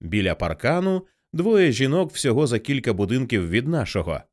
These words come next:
Одна з них плакала, а можливо, рюмсали обидві,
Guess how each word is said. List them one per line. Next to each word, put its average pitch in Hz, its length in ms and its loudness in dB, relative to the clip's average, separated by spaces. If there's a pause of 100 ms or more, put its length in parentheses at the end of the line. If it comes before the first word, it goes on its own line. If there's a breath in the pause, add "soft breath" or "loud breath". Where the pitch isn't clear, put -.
(360)
Одна 92 380 0
з 87 80 -4
них 101 200 -2
плакала, 87 640 -2 (380)
а 233 100 -2
можливо, 156 500 4
рюмсали 143 520 0
обидві, 160 720 -2